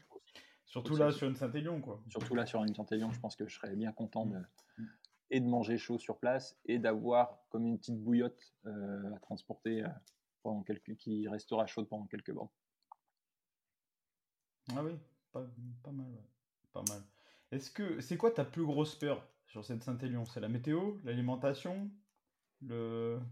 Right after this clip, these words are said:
Speaker 2: Euh, franchement,
Speaker 1: les
Speaker 2: j'ai un peu
Speaker 1: chaussures ?
Speaker 2: Non, non, euh, j'ai un peu peur du froid, en fait. Je sais pas pourquoi je me
Speaker 1: Ah,
Speaker 2: suis
Speaker 1: le
Speaker 2: mis ça
Speaker 1: froid.
Speaker 2: en tête.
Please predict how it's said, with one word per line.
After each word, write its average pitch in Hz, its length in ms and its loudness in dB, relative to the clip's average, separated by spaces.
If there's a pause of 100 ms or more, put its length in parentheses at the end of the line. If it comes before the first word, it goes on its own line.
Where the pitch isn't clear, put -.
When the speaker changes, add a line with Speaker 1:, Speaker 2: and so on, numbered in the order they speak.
Speaker 2:
Euh, 104 260 2
franchement, 131 320 6
Speaker 1:
les 147 40 8
Speaker 2:
j'ai 165 100 4
un - 20 8
peu 147 60 6
Speaker 1:
chaussures ? 165 520 2 (340)
Speaker 2:
Non, 123 680 2
non, 131 400 12
euh, 117 240 4
j'ai 101 60 -6
un 98 60 -4
peu 135 120 0
peur 170 160 2
du 135 100 0
froid, - 460 -2
en - 100 -18
fait. 107 220 -6 (760)
Je - 60 -20
sais 117 80 0
pas 139 80 4
pourquoi 139 240 0
je 139 80 -4
me 113 80 0
Speaker 1:
Ah, - 20 2
Speaker 2:
suis 98 100 0
Speaker 1:
le 95 60 2
Speaker 2:
mis 95 80 0
ça - 60 -4
Speaker 1:
froid. - 100 2
Speaker 2:
en 117 60 4
tête. - 260 -4